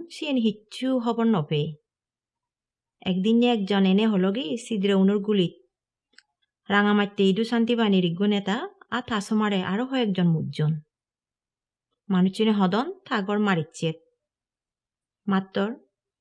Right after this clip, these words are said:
মুই আর মর ফুরিবার হনজনে সেকে বুঝি নপারি, থে ম পুপু বিত্তি। সেকে দ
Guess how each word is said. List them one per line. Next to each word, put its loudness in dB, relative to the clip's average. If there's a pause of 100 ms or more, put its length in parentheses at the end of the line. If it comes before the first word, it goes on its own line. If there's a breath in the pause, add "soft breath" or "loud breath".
মুই 4
আর 2
মর 2
ফুরিবার 0 (460)
হনজনে 2
সেকে -4
বুঝি 0
নপারি, 0 (520)
থে 0 (500)
ম -4 (100)
পুপু -2
বিত্তি। -2 (1200)
সেকে -4
দ 0